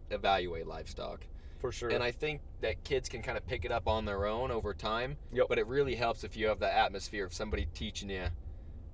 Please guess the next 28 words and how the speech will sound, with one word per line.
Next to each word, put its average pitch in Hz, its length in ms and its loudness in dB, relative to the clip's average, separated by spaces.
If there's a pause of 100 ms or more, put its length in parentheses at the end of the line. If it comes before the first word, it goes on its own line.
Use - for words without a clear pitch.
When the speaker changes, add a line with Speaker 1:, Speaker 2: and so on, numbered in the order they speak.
(440)
Speaker 1:
kinda 101 220 -4
what, 107 220 0 (100)
what 110 180 -6
goes 107 200 -2
into 101 180 -4
reasons, 123 600 -4
how 104 160 4
do 101 80 -6
you, 101 80 -6
how 110 100 0
you 98 280 -2 (100)
pick 117 180 0
apart 120 300 4
an 120 80 0
animal, 120 380 0
what 110 100 2
do 107 60 -2
you 104 80 -4
look 104 120 0
for 90 140 -6
skeletally. 113 800 0 (220)
Speaker 2:
Yep. 123 220 4 (160)
Speaker 1:
It 123 100 -4
comes 147 240 -4
in 123 80 -4
handy 127 300 -4
for 92 140 -8
sure. 98 260 -4